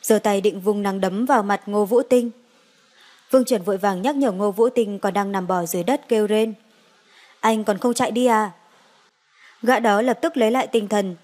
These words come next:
nhanh chóng bò dậy, một tay che mặt, một tay bóp chặt mũi đang chảy máu và bỏ chạy. Chuyện cũ vẫn hiện lên như mới trong trí nhớ của anh, vì thế chuyện xảy ra hôm nay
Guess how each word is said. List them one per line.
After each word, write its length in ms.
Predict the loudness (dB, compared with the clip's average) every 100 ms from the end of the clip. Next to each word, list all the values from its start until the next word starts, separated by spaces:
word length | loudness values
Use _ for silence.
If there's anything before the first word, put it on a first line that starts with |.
| -2
nhanh 180 | 0 2
chóng 220 | 0 0
bò 140 | -2
dậy, 260 | 0 -2 -2 -10 _ _
một 140 | -2
tay 180 | 0 -2
che 200 | -2 -4
mặt, 200 | -2 -6 -6 -20 _
một 140 | -2 2
tay 160 | 0
bóp 140 | 0 -2
chặt 180 | -4 0
mũi 220 | -2 0
đang 180 | -2 -2
chảy 180 | -4
máu 220 | -4 -4 0
và 160 | 0
bỏ 180 | 0 -2
chạy. 260 | -2 -4 -4 _ _ _ _ _ _ _ _ _ _ _
Chuyện 240 | 2 2
cũ 300 | 4 2 2
vẫn 180 | 0 -2
hiện 240 | 0 -2
lên 220 | -2 -2 -2
như 140 | -2
mới 240 | 0 -2
trong 200 | -2 -4
trí 160 | -4 -4
nhớ 200 | -2 -2
của 160 | 0 0
anh, 320 | 0 -2 -4 -10 _ _ _ -2
vì 140 | 0
thế 220 | 0 -2 0
chuyện 160 | -2
xảy 160 | -2 -4
ra 140 | -2
hôm 280 | -2 -2 -2
nay 240 | 0 0